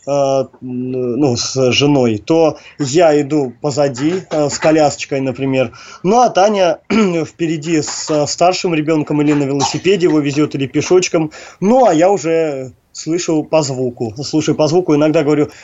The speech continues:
к-, когда теряю их из виду, я говорю: "Таня, Танюша, ну-ка давай спой какую-нибудь песню мне там".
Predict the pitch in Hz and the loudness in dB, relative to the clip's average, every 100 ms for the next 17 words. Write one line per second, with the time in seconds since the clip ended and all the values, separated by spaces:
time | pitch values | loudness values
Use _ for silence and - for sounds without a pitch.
0 | - - 160 160 139 - 156 190 196 139 | -10 -6 -2 0 0 0 2 4 4 0
1 | - 135 123 127 131 135 135 156 180 143 | -4 -8 -8 -6 -4 -4 0 2 2 0
2 | - 156 160 151 170 165 156 147 - - | 0 -2 -2 -4 -4 -2 0 -2 -2 0
3 | 165 147 135 131 120 170 185 180 143 131 | 0 -2 -8 -10 -8 0 0 0 -8 -10
4 | 123 117 | -10 -12